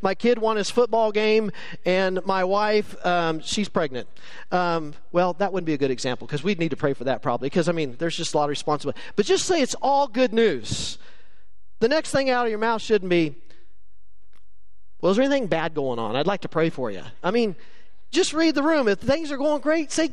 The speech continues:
"That's awesome, great job." But there'll be times, 'cause we all have stuff, there'll be times that they'll open up. What if, what if all of us did that in first and second service for the next forty days?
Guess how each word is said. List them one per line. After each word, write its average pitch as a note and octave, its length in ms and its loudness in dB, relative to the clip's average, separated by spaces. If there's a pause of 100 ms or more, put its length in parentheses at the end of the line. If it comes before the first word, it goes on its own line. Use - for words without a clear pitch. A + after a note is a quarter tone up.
"That's D#4+ 320 0
awesome, C#4+ 400 2
great C4+ 260 0
job." C#4 300 2
But F#3+ 140 2 (480)
there'll C4 120 6
be C4+ 140 0
times, A3+ 500 0
'cause F3 180 -4
we F3+ 100 2
all G3 140 4
have G#3 140 2
stuff, F3 440 -2
there'll F3 100 0
be F3 100 0
times G3 340 -2
that D#3 100 -4
they'll D#3+ 180 0
open F3+ 200 0
up. D3+ 100 -2
What A#3+ 140 4
if, - 200 -2 (440)
what A#3 160 4
if C#4+ 200 -4
all G3+ 240 4
of F#3+ 100 2
us D#3+ 140 0
did E3 220 0
that C#3 180 2
in C3 60 -10
first E3 280 -4
and D3 100 -4
second D#3 300 -2
service C#3 340 -2
for - 140 -4
the C3+ 80 -2
next C3 220 -2
forty B2+ 280 -2
days? G2 600 -6